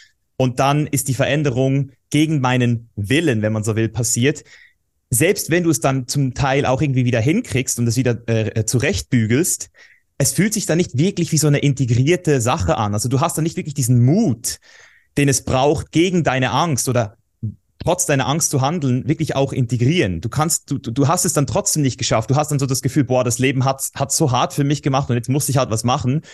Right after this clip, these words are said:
und wartest dann schon wieder auf den nächsten Pain. Das heißt, das ist so ein bisschen der, so wie ich die Menschen immer wieder erinnern möchte, so, schau die Unzufriedenheit an, da ist viel Potenzial versteckt hinter dieser Unzufriedenheit.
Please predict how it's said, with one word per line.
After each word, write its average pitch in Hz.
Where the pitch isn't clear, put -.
und 139
wartest 139
dann 131
schon 131
wieder 143
auf 117
den 117
nächsten 120
Pain. 117
Das 107
heißt, 127
das 165
ist 160
so 165
ein 123
bisschen 151
der, 76
so 135
wie 139
ich 139
die 127
Menschen 131
immer 135
wieder 131
erinnern 127
möchte, 117
so, 110
schau 143
die 151
Unzufriedenheit 135
an, 131
da 107
ist -
viel 185
Potenzial 135
versteckt -
hinter 120
dieser 107
Unzufriedenheit. 104